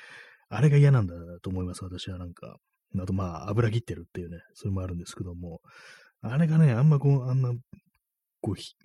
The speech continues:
ね、あれ触覚をね、ピコピコ動かしてなければ、まだちょっと許せるのかなっていうのはあるんですけども、なんか基本的に何するかわからないところがあるんで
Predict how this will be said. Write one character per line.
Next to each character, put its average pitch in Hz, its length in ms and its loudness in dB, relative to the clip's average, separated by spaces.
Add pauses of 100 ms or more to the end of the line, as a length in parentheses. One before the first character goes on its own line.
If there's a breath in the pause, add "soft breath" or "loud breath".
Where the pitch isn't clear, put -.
(100)
ね、 101 140 -2
あ 95 80 -10
れ 90 60 -14
触 - 180 -10
覚 123 260 2
を 127 100 8
ね、 117 160 6
ピ - 80 -10
コ - 100 2
ピ 113 80 0
コ 101 80 2
動 113 80 0
か 139 120 0
し - 60 -6
て 123 80 2
な 127 140 4
け 131 140 4
れ 92 100 0
ば、 82 340 -12
ま 107 200 0
だ - 100 0
ち - 80 -4
ょ 113 40 0
っ - 20 -20
と - 120 -6
許 98 140 0
せ 104 160 -2
る 90 80 -6
の 85 80 -10
か 85 140 -18
な 85 60 -16
っ - 20 -20
て - 140 -10
い - 20 -6
う - 20 -8
の 90 60 -10
は 92 40 -8
あ 95 40 -4
る 92 80 -6
ん 90 40 -6
で 85 120 -10
す - 80 -18
け - 80 -12
ど 87 80 -10
も、 85 240 -10 (800 loud breath)
な 170 100 6
ん 165 80 6
か - 80 -4
基 - 120 -8
本 151 100 4
的 143 100 0
に 120 120 6
何 160 220 10
す - 140 0
る 98 80 2
か 95 80 -2
わ 95 80 -4
か 113 80 0
ら 113 80 2
な 101 100 0
い 85 40 -6
と 92 100 -8
こ 90 80 -8
ろ 90 80 -6
が 87 140 -10
あ 90 40 -8
る 90 80 -10
ん 82 60 -12
で - 80 -16